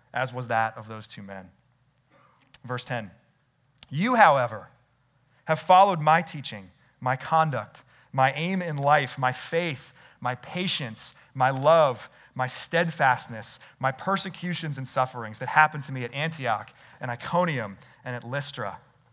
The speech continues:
which persecutions I endured, yet from them all the Lord rescued me. Indeed," verse twelve, "all who desire to live a godly life in Christ Jesus will be persecuted, while evil people and impostors will go on from bad to worse,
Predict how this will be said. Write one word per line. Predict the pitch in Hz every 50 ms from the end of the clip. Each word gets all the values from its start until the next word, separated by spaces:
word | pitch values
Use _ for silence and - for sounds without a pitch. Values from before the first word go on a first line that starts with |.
| _ _ _ _ - - -
which | - 156 151 -
persecutions | - 202 214 202 226 - - 220 220 - 214 196 165
I | 175 175
endured, | 170 170 170 156 180 202 196 165 143 135
yet | 139 165 165 -
from | - - 196 208 214
them | 208 208 185 180
all | 170 180 185 185 170 147 139
the | 135 139
Lord | 123 135 139 139 135
rescued | 117 127 127 127 - - 123 113
me. | 107 101 95 - _ _ _ _ _ _ _ _ _ _ _ _ _ _ _ _ _ _ _ - - - _
Indeed," | - 180 175 180 156 196 226 233 220 208 196 170 160 - - - _ -
verse | - 147 143
twelve, | - - 175 175 175 165 156 143
"all | 143 - 170 185 202 220 240 214
who | 220 240 214
desire | 190 196 160 151 180 175 185 190 190 175 160
to | - - 156
live | 156 165 175 180 175 160 156
a | 151 143
godly | 127 120 147 147 160 180 180 180 175
life | 156 147 147 147 147 139 -
in | 139 131
Christ | - - 143 131 135 - -
Jesus | - 131 123 107 110 107 101 - - - - _ _ _ _ _
will | - 127
be | 120 120
persecuted, | 113 - 120 113 - - - - - - 180 - _ _ _ _ _ _ _ _ _ _ _ _ _ _ _ _ _ -
while | - 147 151 160
evil | 175 185 175 190 175
people | - 185 180 165 180 170 170
and | 156 151
impostors | 147 139 139 - 160 170 175 170 - 170 160 135
will | 135 143
go | 139 147 156 151
on | 160 175 175 180
from | 165 165 170 156
bad | 135 156 156 160 165 160
to | 160 160
worse, | 143 147 156 160 139 135 - - -